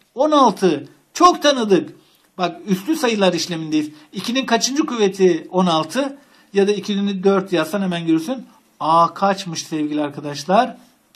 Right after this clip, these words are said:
Dörtmüş. Bir başka deyişle iki üzeri A da on altıymış ki şimdi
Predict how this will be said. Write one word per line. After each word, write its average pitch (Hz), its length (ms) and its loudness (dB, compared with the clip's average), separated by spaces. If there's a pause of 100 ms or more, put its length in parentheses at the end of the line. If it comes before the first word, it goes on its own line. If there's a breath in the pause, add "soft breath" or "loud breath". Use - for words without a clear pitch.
(140)
Dörtmüş. 165 600 0 (300 soft breath)
Bir 196 200 -4
başka 185 360 -2
deyişle 160 320 -2
iki 185 200 -6
üzeri 170 260 -6
A 160 300 -4
da 233 260 -2 (140)
on 196 160 2
altıymış 208 500 -2
ki 277 100 -12
şimdi 233 380 -8